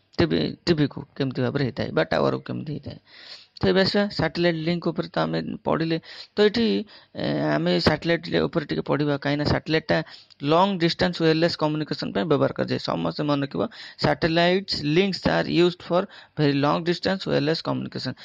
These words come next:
ତେଣୁ ସାଟେଲାଇଟ୍ କ'ଣ ହୁଏ ନା ଆମର ଯେତେବେଳେ ଗୋଟେ ଲଙ୍ଗ ଡିଷ୍ଟାନ୍ସ ୱେୟରଲେସ୍ କମ୍ୟୁନିକେସନ୍ ପାଇଁ ସାଟେଲାଇଟ୍ର ବ୍ୟବହାର କରାଯାଏ। ଯେମିତି ଆମେ ସମସ୍ତେ ଦେଖିଥିବ, ଉଁ,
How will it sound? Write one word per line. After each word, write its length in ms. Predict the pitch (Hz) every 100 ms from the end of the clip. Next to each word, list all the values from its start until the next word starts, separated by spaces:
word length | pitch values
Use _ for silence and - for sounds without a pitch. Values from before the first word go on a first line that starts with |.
| -
ତେଣୁ 180 | - 156
ସାଟେଲାଇଟ୍ 540 | - 151 - 170 180 -
କ'ଣ 200 | 175 175
ହୁଏ 180 | 151 185 - - _
ନା 100 | - 147
ଆମର 180 | 156 175
ଯେତେବେଳେ 540 | 151 143 - 180 180 165 - - _
ଗୋଟେ 220 | - 165 156 -
ଲଙ୍ଗ 280 | 147 156 185 185
ଡିଷ୍ଟାନ୍ସ 380 | 185 - 185 -
ୱେୟରଲେସ୍ 460 | - 151 160 160 -
କମ୍ୟୁନିକେସନ୍ 540 | 156 151 151 143 151 165
ପାଇଁ 120 | 214
ସାଟେଲାଇଟ୍ର 500 | 151 139 143 139 -
ବ୍ୟବହାର 280 | 143 139 -
କରାଯାଏ। 340 | 135 123 127 - - - -
ଯେମିତି 300 | 185 202 196
ଆମେ 180 | 190 190 - 160
ସମସ୍ତେ 340 | 151 156 160
ଦେଖିଥିବ, 340 | 156 156 160 147 135 - - - _
ଉଁ, 120 | 143